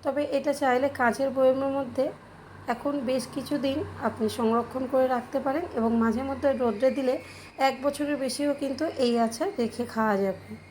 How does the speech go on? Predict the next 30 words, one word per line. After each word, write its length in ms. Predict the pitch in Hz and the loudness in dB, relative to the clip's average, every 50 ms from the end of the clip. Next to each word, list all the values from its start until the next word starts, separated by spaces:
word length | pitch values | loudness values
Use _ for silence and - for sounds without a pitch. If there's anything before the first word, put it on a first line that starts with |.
| - _ _ _ _ - - - - - - - - | -20 _ _ _ _ -20 -20 -20 -20 -20 -20 -12 -6
তাহলে 260 | - 247 240 254 262 262 | -4 -2 -2 -2 -4 -4
কেমন 280 | - 262 240 240 254 269 285 285 | -2 -2 0 0 0 0 0 0
লাগলো 220 | 294 277 262 262 302 277 - 240 | -2 -2 0 -2 -2 -2 -2 -4
আজকে 280 | 226 - - - 247 247 247 - | -4 -4 -6 -6 -4 -4 -2 0
আমার 260 | 233 226 240 254 247 | 0 0 2 2 0
এই 120 | 269 269 - - - - | 0 -2 -2 -8 -8 -4
আমের 300 | 254 214 220 240 254 254 | -2 0 0 0 0 -2
আচারের 360 | 262 262 - 277 269 277 277 269 | -2 -4 -4 -4 -2 -2 -2 -2
রেসিপি, 400 | 277 262 - - 254 - 269 269 311 | -2 -4 -4 -6 -8 -8 -8 -10 -8
সেটা 300 | - - 226 208 214 226 | -6 -2 -2 -2 0 -2
কমেন্ট 340 | 208 - 226 214 226 226 226 226 | -2 0 0 0 0 0 0 -2
করে 160 | - 240 240 | -2 -4 -2
জানাতে 360 | 233 240 226 226 233 226 - 254 | -2 -2 0 0 -2 -2 -4 -4
ভুলবেন 380 | 226 254 254 247 247 269 262 262 262 | -4 -4 -4 -2 -2 -2 0 0 -2
না। 80 | 285 359 415 - - - - - - - | -4 -4 -6 -10 -16 -18 -18 -18 -12 -6
ভালো 200 | - 247 240 254 269 277 | 0 0 2 4 4 2
লাগলে 240 | 302 294 285 285 277 294 285 | 2 0 0 -2 -2 -2 -4
একটা 220 | 254 226 - 262 233 | -4 -6 -6 -4 -2
লাইক 280 | 226 226 220 220 220 - - | 0 0 0 0 -2 -4 -6
করবেন, 280 | - 247 247 247 247 247 | -4 -4 -4 -4 -6 -6
শেয়ার 280 | 233 - 247 233 226 226 226 | -6 -4 -2 -2 -2 -2 -2
করবেন 280 | - 247 240 233 247 233 - | -2 -2 -2 -2 -4 -4 -4
এবং 160 | 269 240 214 208 208 | -2 0 0 0 0
চ্যানেলটা 360 | - 226 208 214 208 202 226 208 | 0 0 0 2 0 0 -2 -6
সাবস্ক্রাইব 520 | - - 214 202 - - - 247 262 - - | -4 -4 -6 -6 -6 -6 -6 -6 -6 -6 -4
করে 160 | - 262 262 262 | -2 0 0 0
রাখবেন 320 | 269 262 254 - 302 285 262 240 | 0 -4 -6 -6 -6 -4 -2 -2
নতুন 220 | 220 214 - 233 240 240 | -2 -2 0 -2 -2 -2
বন্ধু 240 | 262 247 247 240 262 240 | -2 -4 -4 -4 -4 -2
হয়ে 140 | 262 262 | -2 -4